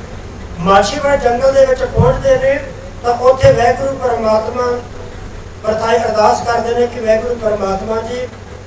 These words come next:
ਜੋ ਤੇਰੀਆਂ ਦਾਤਾਂ ਸਨ, ਜੋ ਤੂੰ ਮੈਨੂੰ ਦਿੱਤੀਆਂ ਸੀ, ਮੈਂ ਤੈਨੂੰ ਲੁਟਾ ਦਿੱਤੀਆਂ।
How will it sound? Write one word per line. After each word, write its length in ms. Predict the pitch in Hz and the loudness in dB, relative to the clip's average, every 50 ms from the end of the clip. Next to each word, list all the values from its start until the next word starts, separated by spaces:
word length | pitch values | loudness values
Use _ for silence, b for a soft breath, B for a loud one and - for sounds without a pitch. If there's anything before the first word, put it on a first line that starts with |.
| - - | -12 -2
ਜੋ 160 | - 226 240 247 | 4 6 6 6
ਤੇਰੀਆਂ 500 | 247 226 220 220 220 240 247 254 240 - | 4 2 2 2 2 2 2 0 0 0
ਦਾਤਾਂ 380 | 208 208 196 202 220 220 220 | 0 0 0 0 0 -2 -2
ਸਨ, 260 | - - 208 208 170 160 147 - - - - - - - - | -2 -4 -4 -4 -4 -6 -8 -10 -12 -16 -16 -16 -10 0 4
ਜੋ 120 | 240 247 | 4 4
ਤੂੰ 200 | 247 269 269 269 | 4 2 0 0
ਮੈਨੂੰ 240 | 269 269 262 269 262 | 2 2 2 2 2
ਦਿੱਤੀਆਂ 420 | 226 220 214 220 226 240 254 247 | 0 0 -2 -2 -2 0 0 0
ਸੀ, 140 | - 269 269 | 0 -2 -2
ਮੈਂ 260 | 269 240 240 240 240 | 0 2 4 4 4
ਤੈਨੂੰ 200 | 247 247 247 - | 2 0 -2 -2
ਲੁਟਾ 340 | 240 240 220 208 208 202 202 | -2 -2 -2 0 -2 -2 -2
ਦਿੱਤੀਆਂ। 360 | 202 208 196 196 185 180 165 | -2 -4 -6 -6 -6 -4 -6